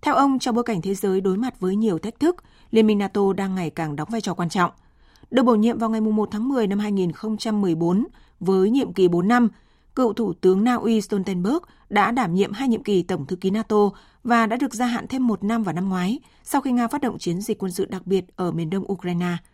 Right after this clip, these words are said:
Ông Stoltenberg, sáu mươi tư tuổi, được đánh giá là nhà lãnh đạo kiên định và kiên nhẫn trong việc xây dựng sự đồng thuận trong liên minh.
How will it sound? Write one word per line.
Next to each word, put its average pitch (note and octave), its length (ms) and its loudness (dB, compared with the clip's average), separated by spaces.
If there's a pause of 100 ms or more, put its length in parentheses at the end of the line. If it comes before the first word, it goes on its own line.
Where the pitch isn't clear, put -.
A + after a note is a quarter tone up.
(420)
Ông G3+ 180 0
Stoltenberg, F#3 600 -2
sáu - 220 -2
mươi B3 120 -2
tư C#4 140 -4
tuổi, G#3 220 2 (320)
được A#3 120 4
đánh A3 160 2
giá G#3+ 200 -4
là C#4 100 -4
nhà A3 140 0
lãnh F3+ 140 -6
đạo A#3 260 -2
kiên A#3+ 220 2
định A3 160 2 (100)
và D#3 160 -6
kiên G3 260 0
nhẫn G#3 240 2 (280)
trong C#4 160 -2
việc A#3 140 0
xây A3+ 160 -2
dựng G#3 200 -2
sự G3 160 -6
đồng F#3+ 260 -2
thuận F3+ 280 -6
trong E3 220 -8
liên E3 180 -6
minh. F3 200 -2